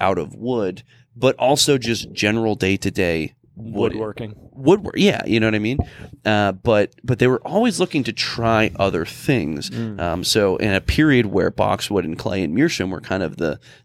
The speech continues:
Speaker 1: the staples, at some point in time, one of the Comoy brothers, uh, finds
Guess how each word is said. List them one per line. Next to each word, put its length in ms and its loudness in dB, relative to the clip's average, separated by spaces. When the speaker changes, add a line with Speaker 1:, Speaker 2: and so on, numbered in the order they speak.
Speaker 1:
the 120 -2
staples, 760 0
at 100 2
some 320 2
point 300 4
in 100 2
time, 540 0
one 160 0
of 80 2
the 80 4
Comoy 560 2
brothers, 560 0
uh, 360 0
finds 920 0